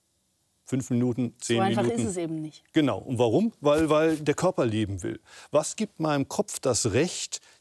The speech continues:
Speaker 1: diesem Körper das Recht auf Leben, den Lungen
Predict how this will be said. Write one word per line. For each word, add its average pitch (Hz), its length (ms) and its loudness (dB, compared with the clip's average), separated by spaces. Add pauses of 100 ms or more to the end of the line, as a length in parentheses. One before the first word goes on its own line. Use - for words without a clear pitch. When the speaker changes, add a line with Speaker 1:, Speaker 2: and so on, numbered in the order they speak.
Speaker 1:
diesem 123 220 -2
Körper 135 540 2
das - 400 -4 (160)
Recht 123 220 0
auf 123 140 0
Leben, 107 400 0 (540)
den 113 140 2
Lungen 180 380 2